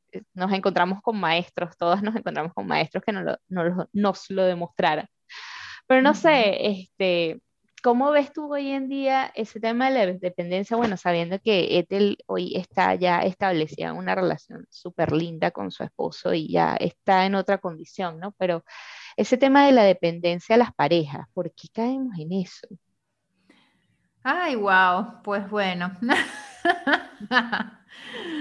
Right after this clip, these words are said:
Speaker 2: Obviamente, o sea, la respuesta más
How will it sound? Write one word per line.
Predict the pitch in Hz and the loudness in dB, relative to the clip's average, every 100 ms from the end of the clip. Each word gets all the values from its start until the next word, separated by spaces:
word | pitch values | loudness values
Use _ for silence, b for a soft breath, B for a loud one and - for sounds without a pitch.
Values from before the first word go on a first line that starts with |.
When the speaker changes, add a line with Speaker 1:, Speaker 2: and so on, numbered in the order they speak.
| 269 370 - - 359 - - - - _ _ 466 587 415 | -8 -10 -14 -16 -16 -12 -14 -10 -12 _ _ 6 8 6
Speaker 2:
Obviamente, | 254 262 285 294 294 294 | 6 6 6 6 6 4
o | |
sea, | 311 269 | 6 6
la | 262 | 6
respuesta | 269 311 330 427 | 4 2 2 4
más | 440 427 | 4 4